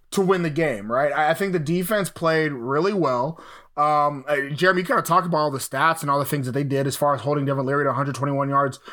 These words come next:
uh, throwing. Um, even the running game, the, N C State had the ability to run quite a bit. They only averaged three yards a carry,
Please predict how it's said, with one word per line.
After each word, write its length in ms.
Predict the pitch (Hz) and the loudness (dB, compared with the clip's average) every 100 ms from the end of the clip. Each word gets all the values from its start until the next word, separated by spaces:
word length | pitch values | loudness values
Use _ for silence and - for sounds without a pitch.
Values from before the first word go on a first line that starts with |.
| - - | -18 -6
uh, 240 | 139 139 131 | 0 2 2
throwing. 540 | - 147 170 143 147 - - _ | 0 0 0 0 -4 -12 -20 _
Um, 220 | 143 147 | 0 0
even 180 | 151 220 | 0 2
the 100 | 220 | 2
running 320 | 175 196 240 | 4 2 2
game, 340 | 170 139 139 117 | 0 0 -2 -2
the, 260 | 135 135 | -4 0
N 120 | 160 196 | 0 0
C 100 | 214 | 0
State 220 | 208 185 | 0 2
had 160 | 175 | 2
the 60 | 175 | 2
ability 320 | 156 160 165 | 2 2 2
to 60 | 156 | 0
run 260 | 135 160 | 0 -2
quite 200 | 165 170 | 0 0
a 60 | 156 | 0
bit. 180 | 127 165 | 0 -2
They 80 | 175 | 0
only 220 | 311 - | -2 -2
averaged 460 | - 170 208 120 | 0 0 0 -4
three 300 | - 110 131 | -10 -6 -2
yards 300 | 170 156 170 | 2 2 0
a 40 | 113 | -4
carry, 420 | - 143 - - | -4 -2 -2 -10